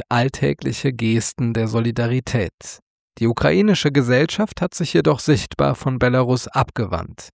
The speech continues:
Es überwiegt der Vorwurf des fehlenden Widerstands gegen das Regime und seine Rolle im Krieg. Mit Litauen verbindet Belarus der gemeinsame historische und kulturelle Raum des Großfürstentums Litauen. Eine Erbschaft, auf die sich heute beide Seiten berufen.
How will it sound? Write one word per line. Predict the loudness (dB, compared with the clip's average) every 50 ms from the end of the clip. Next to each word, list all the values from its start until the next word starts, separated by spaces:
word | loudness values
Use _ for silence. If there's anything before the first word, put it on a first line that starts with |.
| _ _ -4
Es | -2 2 2
überwiegt | 4 6 4 4 4 2 0 0 -2 -6 -14 -10 -4
der | -2 -2 -2
Vorwurf | -2 0 2 4 4 4 4 4 2 2 2 0 -2
des | -4 -6 -6 -4
fehlenden | -2 0 0 2 2 0 0 -2 -2 -2 -2 -4
Widerstands | -2 -2 0 -2 -2 -4 -4 -6 -6 -8 -8 -10 -12 -10
gegen | -8 -6 -6 -4 -4 -4
das | -4 -4 -4 -2
Regime | -2 -2 -2 -2 -4 -4 -4 -4 -4 -4
und | -4 -4
seine | -4 -4 -2 -2
Rolle | 0 2 2 2 2 0
im | -4 -6 -8 -10
Krieg. | -8 -8 -8 -8 -8 -10 -18 -20 _ _ _ _ _ -2
Mit | -2 -2 -2 -2 0
Litauen | 2 2 2 2 2 2 4 4 2 2 0
verbindet | 0 0 4 4 4 4 4 2 0 0 0
Belarus | 0 2 4 4 2 4 4 2 2 2 0 0
der | 0 0 2
gemeinsame | 2 2 2 2 2 0 0 0 -2 -2 -2 0 -2 -2
historische | 0 -2 -2 -2 -2 0 0 2 2 2 0 2 2 2
und | 2 2 0 -4 -4
kulturelle | 0 0 0 0 0 -2 0 0 2 2 0 2
Raum | 2 2 2 2 0 0
des | -2 -2 0
Großfürstentums | 0 2 2 2 2 0 0 0 0 0 0 0 -4 -4 -2 0 0 -2 -2 2 2
Litauen. | 2 2 2 2 -2 -2 -2 -4 -8 _ _ _ _ _ _ _ -4
Eine | -2 0 0 0 -2 -4 0
Erbschaft, | 2 2 2 2 0 -2 0 0 0 0 -2 -6 -6
auf | -4 -4 -2 0
die | 2 0 0
sich | 2 0 -4 -2 2
heute | 2 2 2 4 2 0 0
beide | 2 2 2 2 0 0 -2 -4
Seiten | -4 -2 -2 -4 -4 -4 -6 -8 -4
berufen. | -4 -4 -4 -4 -14 -16 -14 -16 -14 -14 -14 -14 -16